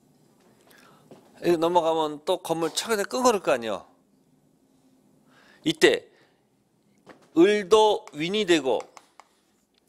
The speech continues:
갑도 윈이 되는 방법이 없을까? 서로 끙끙거리지 않고 한 방에 해결할 수 있는 방법 없을까? 신의 한 수가 탄생합니다.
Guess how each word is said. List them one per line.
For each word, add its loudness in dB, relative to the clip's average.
갑도 0
윈이 -4
되는 0
방법이 -2
없을까? -4
서로 0
끙끙거리지 0
않고 -2
한 -8
방에 0
해결할 -2
수 -6
있는 -10
방법 -2
없을까? -2
신의 2
한 -4
수가 2
탄생합니다. -4